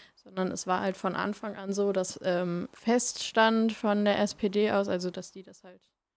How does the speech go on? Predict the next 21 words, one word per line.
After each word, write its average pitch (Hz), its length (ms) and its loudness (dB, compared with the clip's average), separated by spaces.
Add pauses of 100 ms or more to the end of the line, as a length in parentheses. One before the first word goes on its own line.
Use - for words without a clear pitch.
(520)
von, 170 360 -4
äh, 170 320 -12
vom 170 160 -2
Oberbürgermeister 190 920 2
aus, 185 200 2
dass - 200 -8
als 170 220 0
die 190 100 0
das 185 160 -2
veröffentlicht 202 580 -2
haben, 190 220 0
stand 180 320 -2
schon 190 160 -6
fest, - 280 -6
an 185 140 -2
welchem 175 300 -2
Ort 196 260 2
das, 226 240 -2 (560)
äh, 214 240 4
geschehen 226 540 4
soll 214 440 6